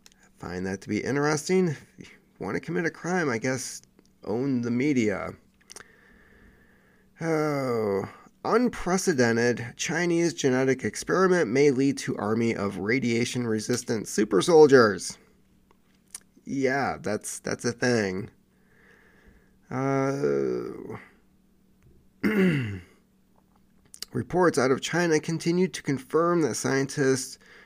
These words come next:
there are still seeking to push through barriers with Frankenstein-like experimentation on genes with an eye towards the manipulation of human D N A. Any and all ethical considerations be damned.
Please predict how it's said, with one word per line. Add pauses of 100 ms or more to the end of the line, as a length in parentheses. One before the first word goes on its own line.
(120)
there
are
still
seeking
to
push
through
barriers
with
Frankenstein-like
experimentation
on
genes (460)
with
an
eye
towards
the
manipulation
of
human
D
N
A. (480)
Any
and
all
ethical
considerations
be
damned.